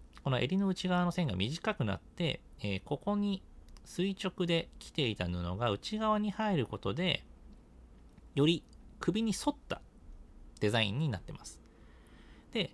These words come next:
結果として、えー、この付け線よりも内側の線が短いので、その分前分に余る分量が少なくなったっていうふうに解釈できると思います。それでもやっぱちょっと空いてなくて重なるのはちょっと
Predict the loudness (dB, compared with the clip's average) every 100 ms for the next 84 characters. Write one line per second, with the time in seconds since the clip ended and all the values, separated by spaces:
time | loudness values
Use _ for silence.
0 | -8 -2 -2 0 0 0 -2 0 0 2
1 | 0 2 0 -4 -2 0 0 -2 -6 -4
2 | 0 0 2 0 -2 -2 0 2 2 0
3 | -2 0 -2 -4 -4 -2 0 0 -2 -2
4 | -2 -2 -2 0 2 2 4 4 4 2
5 | 2 2 2 4 4 2 -2 -2 -2 -2
6 | 0 -2 -2 -4 -4 -2 -4 -6 -10 -14
7 | -6 -4 0 0 2 2 2 -2 -4 -8
8 | -6 -8 -10 -12 -16 -20 -20 -20 -20 -20
9 | -18 -18 -14 -6 -2 0 0 0 0 4
10 | 4 4 -2 -2 -8 -6 -2 0 2 0
11 | -2 -2 -6 -4 -6